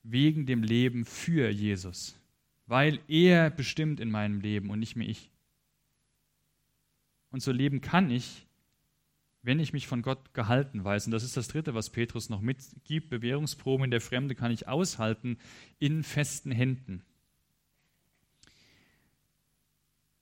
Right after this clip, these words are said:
Wenn ihr euch noch erinnert an den Text in der letzten Woche, auch da hat Petrus ja schon diesen Hinweis gegeben, die Zeit ist nah, das Ende kommt.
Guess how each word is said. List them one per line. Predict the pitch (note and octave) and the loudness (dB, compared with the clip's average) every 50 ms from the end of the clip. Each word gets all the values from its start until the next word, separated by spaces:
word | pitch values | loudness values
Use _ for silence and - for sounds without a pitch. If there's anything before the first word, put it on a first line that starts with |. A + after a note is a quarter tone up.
| _ _ _ _ _ _ _ _ _ _ | _ _ _ _ _ _ _ _ _ _
Wenn | - B2 B2+ | -2 2 2
ihr | C3+ | 4
euch | C#3+ B2 | 4 2
noch | D#3+ C#3+ | 2 2
erinnert | C3 - C3+ D#3 F3 F#3 F3+ F3 | 4 4 6 6 6 6 6 4
an | - C#3+ C#3 | 2 0 2
den | C3+ C3 B2 | 2 2 2
Text | - - E3 D#3+ - - - | 2 0 0 0 -2 -6 -4
in | C#3 | -2
der | B2+ A#2+ | 0 2
letzten | A#2+ C#3+ D#3 - - - F3+ E3 | 2 2 2 0 -2 -4 -2 0
Woche, | D3 E3 D#3+ - F3+ | 0 0 0 0 0
auch | C#3 B2+ A2 | 0 -2 -2
da | - - C3 D3 D3+ | 0 2 4 4 6
hat | D#3 D#3+ - | 4 4 2
Petrus | - C#3+ D3 C#3+ - E3+ D3+ - | 2 0 0 2 0 -2 -2 0
ja | - C#3+ | 0 -2
schon | - - D3 C#3+ | 0 0 -2 -2
diesen | C3 B2+ A#2+ B2+ | -4 -4 -2 0
Hinweis | B2 A#2 E3 G#3 G#3+ E3 B2+ B2 B2+ B2 | 2 4 4 4 6 6 6 4 4 4
gegeben, | - C3 A2+ A2+ A#2+ B2+ C#3 D3 | 0 -2 -2 0 2 2 2 0
die | B2+ B2+ A#2+ | 0 -4 -4
Zeit | - - - - C3 D3 E3+ G3 G#3 G3+ - - | -4 -4 -2 0 4 6 6 6 6 4 0 -10
ist | - - D#3+ - - - | -6 -4 -4 -4 -4 -2
nah, | C3 B2+ C3+ D3+ E3+ E3+ D#3 B2 | 0 2 4 6 8 8 8 6
das | A2 A2+ - - | 4 2 -2 -4
Ende | - C#3+ D3+ E3 F#3 F#3 E3 | 0 2 4 4 4 2 2
kommt. | - - - F3 F3 C#3+ G2+ F#2 - - - | 0 2 6 6 6 6 4 0 -4 -12 -18